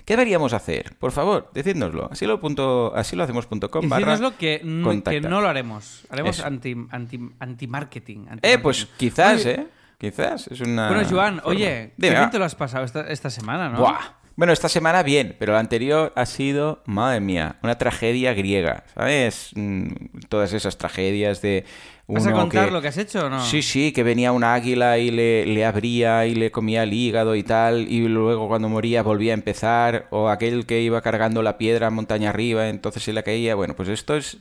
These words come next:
Speaker 1: mierda pi-, comparado con el crucero que hemos hecho, ¿vale? A ver, el crucero no ha ido mal, ¿vale? O sea, no ha ido mal. Es dentro de las expectativas, pero mis expectativas ya eran,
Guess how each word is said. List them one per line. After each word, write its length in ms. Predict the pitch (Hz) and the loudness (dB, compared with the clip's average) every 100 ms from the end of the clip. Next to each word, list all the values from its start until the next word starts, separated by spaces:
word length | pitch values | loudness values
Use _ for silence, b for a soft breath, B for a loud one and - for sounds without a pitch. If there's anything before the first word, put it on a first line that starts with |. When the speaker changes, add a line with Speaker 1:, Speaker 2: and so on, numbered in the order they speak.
| - | -14
Speaker 1:
mierda 840 | 90 98 117 139 147 185 - - - | -6 -2 2 2 2 0 -4 -14 -8
pi-, 400 | 104 101 95 98 | -6 -4 -4 -4
comparado 380 | 107 98 113 131 | -4 0 0 2
con 260 | 123 147 - B B B | 0 -2 -8 B B B
el 160 | 113 104 | -2 -2
crucero 560 | 101 92 123 127 80 | -2 -2 2 2 0
que 80 | - | -4
hemos 180 | 95 92 | -6 -2
hecho, 260 | 98 - - | -4 -4 -10
¿vale? 240 | - 113 139 B B B | -6 -6 -6 B B B
A 140 | - 165 | 4 6
ver, 320 | 135 - - _ b - | 4 0 -12 _ b -8
el 140 | 143 143 | -4 0
crucero 400 | 170 165 214 254 | 0 2 4 4
no 80 | |
ha 80 | 202 | 4
ido 160 | 165 165 | 4 2
mal, 320 | 101 104 69 - _ _ _ _ _ | 2 0 -2 -8 _ _ _ _ _
¿vale? 200 | - 95 131 | -4 -2 -2
O 40 | |
sea, 240 | - 85 - | 0 -2 0
no 120 | 92 | 0
ha 40 | |
ido 140 | 104 127 | 0 2
mal. 320 | 101 107 - _ | 0 -2 -8 _
Es 380 | - 87 - - | -10 -6 -6 -6
dentro 280 | 104 95 117 | -4 -2 0
de 80 | 135 | 2
las 160 | 127 101 | 0 -2
expectativas, 640 | - 92 - 82 123 87 | -6 -8 -6 -2 0 -2
pero 180 | - 90 | -2 -4
mis 160 | 87 80 | -2 -4
expectativas 720 | - - 90 - 123 120 127 | -6 -6 -6 -2 0 0 0
ya 180 | 92 87 | 0 2
eran, 300 | 101 135 | 2 0